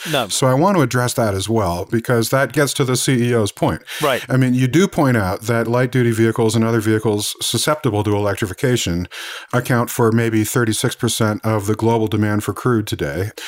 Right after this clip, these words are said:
Speaker 2: But I think that's a really kind of a wide boundary way to look at it, because
Speaker 1: Right.
Speaker 2: there's a lot of vehicles that are in the long run susceptible to
Speaker 1: Uh-huh.
Speaker 2: electrification that are not actually on the market yet, sort of that class three to
Speaker 1: Right.
Speaker 2: class eight vehicles that are still sort of to
Speaker 1: Yeah.
Speaker 2: come.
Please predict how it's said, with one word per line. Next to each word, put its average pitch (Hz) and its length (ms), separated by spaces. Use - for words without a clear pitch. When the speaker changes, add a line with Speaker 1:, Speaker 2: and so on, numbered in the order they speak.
Speaker 2:
But 139 180
I 156 80
think 226 200
that's 208 220
a 170 40
really 151 340
kind 143 220
of 123 60
a 120 60
wide 113 500
boundary 123 380
way 143 180
to 139 80
look 143 240
at 156 180
it, 147 160
because 117 220
Speaker 1:
Right. 113 220
Speaker 2:
there's 117 180
a 120 60
lot 131 260
of 123 80
vehicles 123 460
that 113 140
are 110 300
in 127 200
the 120 80
long 127 400
run 104 300
susceptible 110 580
to - 120
Speaker 1:
Uh-huh. 104 100
Speaker 2:
electrification 107 760
that 117 180
are 113 100
not 113 240
actually 110 460
on 107 140
the 107 80
market 160 320
yet, 143 280
sort 113 220
of 110 60
that 107 160
class 117 380
three 120 280
to 113 100
Speaker 1:
Right. 117 140
Speaker 2:
class 107 320
eight 113 300
vehicles 113 500
that 113 120
are 104 180
still 110 480
sort 110 180
of 98 80
to - 80
Speaker 1:
Yeah. 120 100
Speaker 2:
come. 117 220